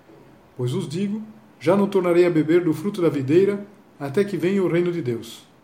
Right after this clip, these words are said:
E todos iam percebendo que aquela ceia era especial, mas ainda não estavam satisfeitos. E conta São Lucas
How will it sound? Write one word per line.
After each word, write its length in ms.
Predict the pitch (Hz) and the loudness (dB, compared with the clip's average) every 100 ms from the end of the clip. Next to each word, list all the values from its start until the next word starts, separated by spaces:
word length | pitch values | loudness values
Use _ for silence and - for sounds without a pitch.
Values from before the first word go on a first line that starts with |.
| _ _ _ _ _ | _ _ _ _ _
E 60 | 196 | -4
todos 220 | 277 233 | -2 0
iam 100 | 247 | 0
percebendo 560 | 233 - 151 160 202 143 | -2 0 0 2 2 2
que 80 | |
aquela 280 | 156 175 170 | -2 2 0
ceia 360 | - - 180 190 | 0 4 6 6
era 100 | 185 | 2
especial, 760 | - 196 - 220 180 120 - - - _ _ - - - _ - | 0 -2 -2 -2 -2 -2 -8 -18 -20 _ _ -20 -20 -20 _ -14
mas 280 | 165 220 226 | -8 -4 -2
ainda 200 | 240 247 | -4 -4
não 80 | 254 | -6
estavam 560 | - 202 208 220 220 - - - - | -2 0 0 0 -4 -10 -18 -20 -20
satisfeitos. 1040 | - - 175 214 - 175 151 - - - - - _ _ _ _ - | -8 -2 0 0 4 6 6 2 -8 -16 -20 -20 _ _ _ _ -10
E 120 | 208 | -10
conta 420 | - 277 254 202 | -2 0 2 0
São 200 | - 202 | 0 0
Lucas 680 | 175 233 - 131 123 - | 2 2 2 -6 -8 -12